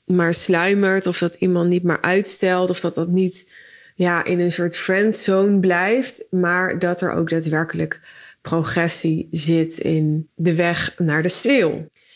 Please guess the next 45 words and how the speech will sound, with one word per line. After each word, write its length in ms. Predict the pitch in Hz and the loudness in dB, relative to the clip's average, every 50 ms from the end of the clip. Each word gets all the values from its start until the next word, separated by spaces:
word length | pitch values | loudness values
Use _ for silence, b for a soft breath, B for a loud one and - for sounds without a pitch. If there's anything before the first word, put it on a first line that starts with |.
| b b b b b | b b b b b
Nou, 140 | - 147 156 | -2 0 0
het 20 | |
is 100 | 175 180 | 2 2
al 80 | 202 202 | 2 2
een 60 | 196 | 2
tijdje 280 | 214 220 233 233 233 | 2 0 0 0 -2
geleden 300 | - 214 196 202 220 226 | -2 -2 0 2 2 2
dat 100 | 214 196 | 2 2
ik 80 | 196 185 | 0 0
die 100 | 196 - | 0 -2
aflevering 380 | 202 202 214 190 - - 170 170 | 0 0 -2 -2 0 0 0 0
heb 200 | 165 160 - - | -2 -2 -2 -2
opgenomen, 520 | 190 214 - - 214 196 185 190 185 180 | -2 -2 -2 -2 0 2 2 2 2 2
dus 100 | 175 165 | 2 0
ik 80 | 170 - | 0 0
weet 160 | 175 170 170 | 0 0 2
niet 120 | 190 180 | 2 2
meer 140 | 180 170 - | 2 2 0
exact 340 | - 170 - - 180 175 - | -2 -2 -2 -4 -4 -2 -2
wat 160 | 170 165 170 | -4 -2 -2
ik 120 | 170 160 | -4 -2
daarin 320 | - 165 165 160 165 165 160 | -2 -2 0 0 0 0 0
met 180 | 160 160 160 | 0 0 -2
je 60 | - 165 | -4 -2
deel. 420 | 170 170 170 190 208 220 - - _ _ _ _ _ _ _ _ _ _ _ _ | 0 2 2 2 0 0 -4 -10 _ _ _ _ _ _ _ _ _ _ _ _
Maar 200 | _ 190 175 165 | _ 0 0 2
in 100 | 185 190 | 2 2
deze 240 | 180 180 185 185 190 | 2 2 2 2 0
aflevering 420 | 175 170 165 160 156 - 165 156 151 | -2 -2 -2 -2 -2 -2 -2 -2 -2
ga 80 | 160 | -2
ik 100 | 156 156 | -4 -4
vast 280 | - - 170 160 165 - | -4 -4 -4 -4 -2 -2
weer 400 | 165 160 160 160 160 156 160 B B B B B B B B B B B B B B B B B _ _ _ _ | -2 0 0 0 0 -2 -4 B B B B B B B B B B B B B B B B B _ _ _ _
vanuit 680 | _ - - - - 277 269 269 262 262 254 254 - - | _ -16 -6 -2 -2 0 2 2 2 2 2 0 -2 -2
een 240 | - 233 233 233 - | 0 2 2 2 2
nieuwe 320 | 220 214 226 247 247 240 - | 2 2 2 4 4 2 2
invalshoek 720 | - - 247 269 262 220 214 202 208 - - 196 185 190 | 0 0 0 2 2 2 2 0 0 0 0 0 0 0
komen 600 | - 175 170 175 175 175 175 175 185 127 - - | 0 2 2 2 2 2 2 0 0 -2 -2 -2
en, 240 | - 180 175 175 175 | -2 -2 0 0 0
ehm, 300 | 170 165 160 160 156 156 156 160 160 - _ _ - 185 | 0 0 0 0 -2 -2 -4 -4 -8 -12 _ _ -4 -2
het 140 | 202 202 - | -2 -2 0
anders 300 | 196 196 185 185 180 - | -2 0 0 0 0 0
verwoorden 460 | - 180 160 160 170 170 170 170 165 | 0 0 0 2 2 2 0 0 -2
voor 240 | - - - - 160 | -4 -4 -2 0 0
je. 220 | 165 170 202 262 | 0 0 0 -2